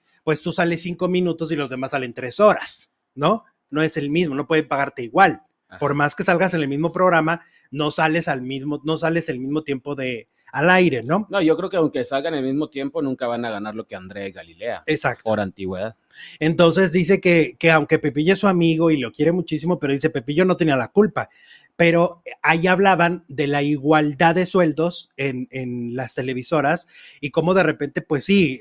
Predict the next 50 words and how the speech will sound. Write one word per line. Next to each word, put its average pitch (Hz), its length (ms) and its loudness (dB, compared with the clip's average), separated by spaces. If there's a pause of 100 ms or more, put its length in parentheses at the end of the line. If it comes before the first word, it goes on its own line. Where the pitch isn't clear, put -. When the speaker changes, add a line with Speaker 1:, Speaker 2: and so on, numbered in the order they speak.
(160)
Speaker 1:
Carla 185 240 0
Souza 196 340 0
lo, 143 300 0
lo 135 180 -4
dijo, 165 220 -2
¿no? 143 120 -2
En 156 60 0
Estados 160 360 -2
Unidos 160 320 0
también, 147 420 -2 (280)
cuando 143 240 0
ella 185 180 4
se 185 100 -2
enteró 160 560 4 (360)
que, 165 540 0
eh, 139 560 0 (280)
ganaba 160 500 2
menos 175 680 -2
y 151 140 -6
otra 160 320 0
de 180 100 2
sus 143 180 -8
protagonistas 135 460 -6
también 151 220 -4
ganaba 165 320 0
menos 156 480 -2 (260)
en 127 140 -8
una 170 180 2
serie 160 540 0
que 139 100 -4
los 127 220 -4
hombres, 165 560 0 (240)
fue 175 160 2
y - 20 0
reclamó. 170 720 0 (300)
Speaker 2:
Ujú. 123 200 -10
Speaker 1:
Entonces 151 380 -2
lo 202 120 6
mismo 208 280 2
hizo 214 180 0
Marta 196 300 -2
Figueroa, 190 520 0
diciendo, 180 340 -2
"Oye, 220 200 0
¿por 160 200 0
qué 190 120 0
Pepillo, 196 540 0
por 147 160 -4
ser 185 200 0
hombre, 170 500 0